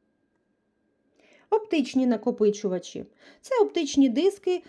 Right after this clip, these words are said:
також помалу виходять з використання користувачів. Флеш. Це найбільш стрімко, е, розвитку зараз набувають флеш-носії.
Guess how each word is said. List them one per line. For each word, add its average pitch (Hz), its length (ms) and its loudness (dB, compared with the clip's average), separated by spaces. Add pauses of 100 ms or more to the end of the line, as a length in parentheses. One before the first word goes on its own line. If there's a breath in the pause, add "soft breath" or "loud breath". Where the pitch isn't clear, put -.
(380 soft breath)
також 359 380 0
помалу 311 500 2
виходять 269 500 0
з 208 40 -10
використання 226 720 -2
користувачів. 202 800 -2 (3750)
Флеш. 277 540 -2 (680 loud breath)
Це - 420 0 (220)
найбільш 311 540 -2
стрімко, 277 460 -2
е, 233 340 0 (260)
розвитку 302 560 0
зараз 277 400 0
набувають 269 800 -2
флеш-носії. 220 840 -4